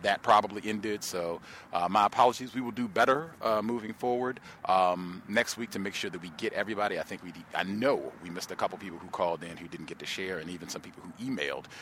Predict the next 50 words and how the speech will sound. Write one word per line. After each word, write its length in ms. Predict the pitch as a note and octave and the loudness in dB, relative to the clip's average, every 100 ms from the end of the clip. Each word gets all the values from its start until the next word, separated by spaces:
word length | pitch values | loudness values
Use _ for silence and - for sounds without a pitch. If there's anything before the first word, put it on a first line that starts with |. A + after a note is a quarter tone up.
| - | -10
as 180 | - F2 | -6 -6
well. 280 | E2+ F#2+ F2+ | 0 2 2
We'll 140 | F2 | 0
try 180 | F2 G2 | -2 -2
and 80 | E2+ | 0
compensate 460 | - E2 E2 F#2 D#2 | 2 0 -2 -6 -6
and 80 | |
get 100 | D#2+ | -4
all 160 | D#2 D#2+ | -2 -2
of 100 | C#2 | -4
that, 200 | D#2 D2+ F2+ - - - | -4 -6 -8 -20 -14 -4
uh, 200 | D2+ D#2 | -2 -2
next 320 | F2+ G#2 - | -2 -2 -4
week. 360 | E2 F2 - - - - | -8 -14 -14 -18 -16 -6
Um, 300 | D#2+ D#2 - - - | -2 -2 -4 -14 2
I 100 | C3 | 6
hope 160 | D3+ C3+ | 6 4
it 80 | |
was 160 | A2+ G#2 | -2 -2
a 100 | F#2 | -4
constructive 720 | - E2 - - B2+ - A#2+ | -4 -4 -4 4 4 4 -4
investment, 560 | A2+ G2+ A2+ - A#2+ B2+ - | -2 0 0 0 -8 -10 -10
uh, 380 | G2+ F2+ F2 E2+ - | -2 0 0 0 -2
of 180 | F#2+ F2 | -6 -6
your 140 | F2+ | -8
Thursday 400 | - G#2 G2+ G2 | -2 -2 -2 -6
evening 340 | E2+ G2+ G2+ | -6 -6 -6
to 60 | F#2+ | -8
be 120 | F2 | -8
able 100 | F2 | -8
to 80 | E2 | -6
share, 420 | - F#2 F2+ F2 - - - - | -6 -4 -4 -4 -6 -16 -18 -6
uh, 120 | - E2 | -2 0
hear 200 | - G2+ | -2 -6
some 160 | F2+ | -6
information 640 | F2+ E2+ F2 E2+ - E2+ | -8 -6 -4 -4 -4 -6
that'll 180 | D#2 D2 | -6 -4
help 180 | F#2 E2+ | -2 -4
us 120 | - | -6
get 100 | G2 | -8
a 60 | E2 | -4
better 200 | F2+ C#2+ | -4 -4
understanding 520 | E2 D#2 F2 E2+ E2 | -6 -8 -6 -6 -6
of 60 | D#2 | -6
things 260 | F2+ F2+ | -6 -4
that 100 | D#2+ | -2
are 40 | D2+ | 2
happening 320 | G2 D#2+ D#2 | 2 0 -6
to 240 | - G#2+ | -6 -2
us 120 | G2 | -2